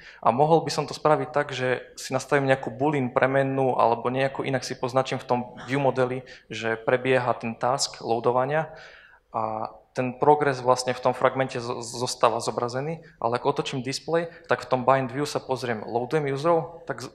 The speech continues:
tak zobraz loading, neloadujem, mám odložených userov, zobraz userov. Vlastne taký ako keby, tak, taká vetva, že keď, keď to je nutné, alebo potom, no lepšie by to bolo takto, že vlastne ten view model by stále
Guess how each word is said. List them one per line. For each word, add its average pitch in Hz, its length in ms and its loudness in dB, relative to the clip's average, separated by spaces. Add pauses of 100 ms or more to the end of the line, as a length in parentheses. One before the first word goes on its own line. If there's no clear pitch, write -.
tak 139 120 0
zobraz 135 280 2
loading, 117 360 -2 (100)
neloadujem, 139 640 2 (320)
mám 127 160 4
odložených 143 500 0
userov, 147 380 2
zobraz 123 320 0
userov. 117 480 -8 (240)
Vlastne 127 240 2
taký 139 320 2
ako 135 80 -4
keby, 131 400 -6 (320)
tak, - 240 -4
taká 127 160 0
vetva, 120 340 0
že 117 300 -8
keď, 139 160 -8 (320)
keď 135 100 -6 (140)
to 139 80 0
je 131 60 0 (260)
nutné, 131 400 -6
alebo 123 320 -2
potom, 135 320 -4 (720)
no 139 80 6
lepšie 156 240 6
by 135 160 -2
to 139 80 2
bolo 131 240 6
takto, 131 400 2
že 110 160 -10
vlastne 120 320 -6
ten 120 340 -10
view 131 140 -8
model 131 320 -2
by 120 160 -10
stále 131 320 4